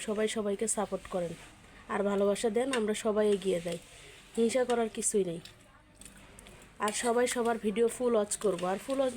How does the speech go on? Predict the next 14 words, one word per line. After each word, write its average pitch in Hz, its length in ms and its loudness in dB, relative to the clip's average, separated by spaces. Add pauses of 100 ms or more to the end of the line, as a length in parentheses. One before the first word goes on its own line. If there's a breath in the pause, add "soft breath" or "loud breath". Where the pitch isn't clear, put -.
যদি 262 220 -2
করতে 302 240 -2
ইচ্ছা - 220 -2
না 254 120 0
করে, 254 200 2
ভিডিওতে 220 360 2
ঢুকবেন 190 380 2
না, - 60 -2 (560 loud breath)
কারণ 240 240 6
এতে 240 200 -2 (100)
YouTube 254 320 -2
মনে 247 220 4
করে 226 220 2
যে 220 60 4